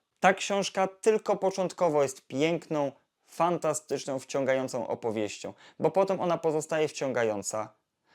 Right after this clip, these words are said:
ale przede wszystkim pozostaje bardzo,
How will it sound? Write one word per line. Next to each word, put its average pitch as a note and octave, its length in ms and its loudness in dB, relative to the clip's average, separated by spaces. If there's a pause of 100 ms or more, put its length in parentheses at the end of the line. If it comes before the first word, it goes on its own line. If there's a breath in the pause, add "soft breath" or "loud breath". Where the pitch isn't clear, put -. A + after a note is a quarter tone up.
(260 soft breath)
ale B2+ 280 4
przede D#3+ 360 2
wszystkim C3 500 -2 (240)
pozostaje C#3 560 0
bardzo, D3 880 4